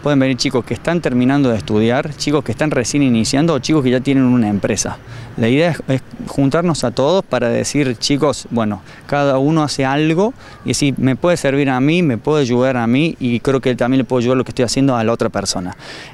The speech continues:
Es el objetivo, en otros lugares se hace, se llaman jornadas de networking, digamos. Nosotros esto lo acompañamos diciendo, bueno, en Villa del Rosario,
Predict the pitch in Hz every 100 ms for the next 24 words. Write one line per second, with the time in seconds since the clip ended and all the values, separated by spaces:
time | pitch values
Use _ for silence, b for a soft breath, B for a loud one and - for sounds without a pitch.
0 | - 135 131 127 143 139 185 160 139 143
1 | 123 135 131 - 160 165 165 151 120 127
2 | 127 - 123 139 131 120 123 127 131 151
3 | 135 - 123 113 113 131 185 B B B
4 | 123 120 131 143 143 151 127 120 127 123
5 | 139 147 156 170 131 131 127 120 110 98
6 | B B - 123 131 147 147 131 131 -
7 | 151 147